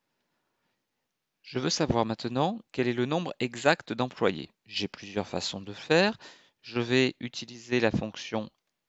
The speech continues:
N B qui va me permettre de me renseigner sur le nombre de salariés. Donc je vais plutôt mettre nombre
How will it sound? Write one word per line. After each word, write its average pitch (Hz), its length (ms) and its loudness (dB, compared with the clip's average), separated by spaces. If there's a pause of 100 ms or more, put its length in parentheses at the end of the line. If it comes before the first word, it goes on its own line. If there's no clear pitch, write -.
N 98 280 -6
B 151 240 4 (3250)
qui 123 140 -16
va 123 100 6
me 117 140 0
permettre 117 560 2
de 113 180 -4
me 113 140 -2
renseigner 117 680 0
sur 120 300 -2
le 113 120 2
nombre 135 360 -2
de 113 80 0
salariés. 104 480 -2
Donc 95 180 -10
je 95 60 -6
vais 98 80 -6
plutôt - 340 -4
mettre - 320 -8 (120)
nombre 107 520 -6